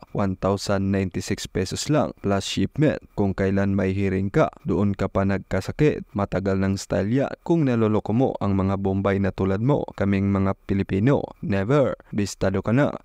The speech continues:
Ang naoto mo lang ay si Bato, para kang si Ochoa. Kung kailan wala ng covid, saka pa nagka-covid. Ayon naman sa patutsada ni Sasasot, sa Asian Hospital daw pala.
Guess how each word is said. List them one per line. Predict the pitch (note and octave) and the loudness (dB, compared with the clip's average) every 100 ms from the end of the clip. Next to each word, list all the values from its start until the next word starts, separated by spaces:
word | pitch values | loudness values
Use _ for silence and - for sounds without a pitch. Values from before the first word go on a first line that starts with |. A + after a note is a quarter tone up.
| - | -4
Ang | G#2 G2+ | 0 0
naoto | F2+ G2 - | 0 -2 -2
mo | G2 A2+ | 0 2
lang | C3 - | 0 -2
ay | - G#2 | -4 -4
si | - G2 | -4 -4
Bato, | G#2 - D3 - | -2 2 0 0
para | G2+ G2 F2+ | -2 0 0
kang | G2 G2+ | -2 -2
si | E2+ | -2
Ochoa. | G2 - G#2+ G2+ C#3 - - | -4 -2 -2 0 0 -2 -6
Kung | - D#3 C#3 | 0 0 2
kailan | A#2 A2+ G#2+ | 2 2 2
wala | G#2+ G#2+ | 2 2
ng | G#2 G2+ - | 0 -2 -2
covid, | G2 C3 G2 - | -2 0 -2 -6
saka | - - F#2+ | -8 -4 -2
pa | G#2 | 0
nagka-covid. | G2 G2 F#2+ G2+ - G2+ F#2+ C3+ F#2 - - | 0 -2 -4 -6 -4 -4 0 2 0 -4 -2
Ayon | G#2+ G2 | 0 2
naman | G2 C3 - | 2 0 -2
sa | - - G2+ | -6 -6 -4
patutsada | G2 - - G2+ G2+ | -4 -4 -4 -2 0
ni | G2+ | -2
Sasasot, | - G2+ - G#2 - D#3 - - | -2 -4 0 -2 0 0 0 -6
sa | - - D#2+ | -8 -2 0
Asian | F#2 - G#2+ G2+ | 0 0 2 2
Hospital | G2 - G2 G2 G2 | 0 -4 -2 0 0
daw | G2 G2 F#2 | 0 -2 0
pala. | G2+ C#3+ | 0 0